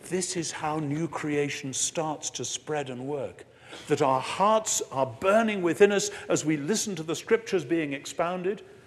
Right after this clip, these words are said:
And this is not the New Testament yet, this is the Old Testament. And then our eyes are open to behold him in the breaking of the bread. And then our feet are energized to go off running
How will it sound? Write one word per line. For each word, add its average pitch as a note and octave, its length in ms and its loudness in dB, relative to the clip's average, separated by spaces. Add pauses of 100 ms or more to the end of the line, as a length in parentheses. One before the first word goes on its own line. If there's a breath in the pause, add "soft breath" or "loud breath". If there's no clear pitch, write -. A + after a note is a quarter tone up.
(340 loud breath)
And G#2+ 80 -10
this B2+ 140 -8
is A2 60 -10
not C3+ 200 -2
the C#3 80 -4
New D#3+ 120 -4
Testament B2+ 460 -8
yet, C#3+ 160 -2
this C3+ 160 -6
is A#2 100 -6
the A#2 100 -2
Old E3 180 -2
Testament. G2 400 -18 (480 soft breath)
And B2+ 160 -6
then B2+ 180 -2
our A#2 240 -4
eyes C#3+ 340 -4
are - 140 -6
open C#3 380 -4
to - 120 -6
behold A#2 420 -2
him G#2+ 100 -4
in G#2+ 80 -6
the G2+ 80 -6
breaking G2+ 340 -4
of F#2 60 -12
the F#2 80 -6
bread. F2+ 340 -6 (540 loud breath)
And F#2+ 180 -6
then G#2 440 -2 (600)
our G2+ 180 -2
feet - 400 -2
are A2 220 -2
energized G2+ 640 0
to B2 60 -2
go A2 200 6
off G2+ 160 2
running A2+ 520 0